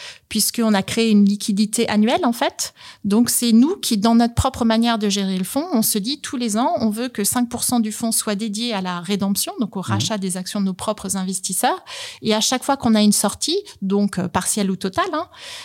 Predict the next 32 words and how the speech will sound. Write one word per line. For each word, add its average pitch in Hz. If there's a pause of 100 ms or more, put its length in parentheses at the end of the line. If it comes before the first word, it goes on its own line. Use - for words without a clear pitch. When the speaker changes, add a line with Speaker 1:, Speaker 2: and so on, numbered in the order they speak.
(100)
Speaker 1:
il 208
y 208
a 220
vingt-cinq 247
pour 226
cent -
de 233
cet 202
argent-là 196
qui 277
est 214
dédié 233
aussi 285
à 233
nos 226
propres 220
investisseurs 190
de 240
manière 220
à 214
créer 247
ce -
retour 226
qui 208
est 208
su-, -
suffisamment 240
significatif 226
pour 277
qu'ils -
soient -
patients. 226